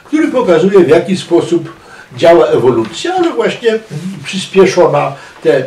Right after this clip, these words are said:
miliardy razy, czyli w komputerze. Mianowicie, <clears throat> ja oczywiście również bardzo skracam, e, wszelkie nieścisłości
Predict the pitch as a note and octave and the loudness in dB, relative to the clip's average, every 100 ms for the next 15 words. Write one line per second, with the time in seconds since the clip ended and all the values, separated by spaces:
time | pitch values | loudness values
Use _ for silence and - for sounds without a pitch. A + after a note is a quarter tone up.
0 | C#3+ D3+ D3+ D3+ D3 C3+ A#2 A#2 E3+ F3 | -4 0 4 4 2 2 2 2 0 -2
1 | F3+ - F3 E3 C#3 - G2 - - _ | -4 -2 -4 -4 -8 -12 -12 -16 -20 _
2 | _ _ _ - F#3+ D4+ A#3 C#3 B2 C#3 | _ _ _ -10 -6 -2 -2 -2 -4 -4
3 | E3 - - _ - - - - _ _ | -4 -4 -16 _ -12 -10 -12 -20 _ _
4 | _ _ _ _ _ - - - C#3+ D3+ | _ _ _ _ _ -20 -20 0 2 2
5 | D#3+ C#3 C3+ F3 - D#3+ A2+ - - - | 2 -6 -2 -2 -2 -4 -6 -8 -20 -6
6 | D3 D3 C3 A#2+ - A#2+ A#2 - - F#3+ | 0 0 0 -4 -6 -4 -2 -2 -6 -6
7 | - - - - - - - C3+ B2+ A#2+ | -10 -20 -20 -20 -20 -20 -6 -2 -2 -2
8 | A#2+ - - E3+ D3+ C3+ D3 B2+ C#3+ C#3+ | -6 -10 0 0 0 -4 -8 -8 -6 -8
9 | - F3+ - E3 B2 - - - A#2 | -8 -8 -2 2 2 0 -10 -14 -16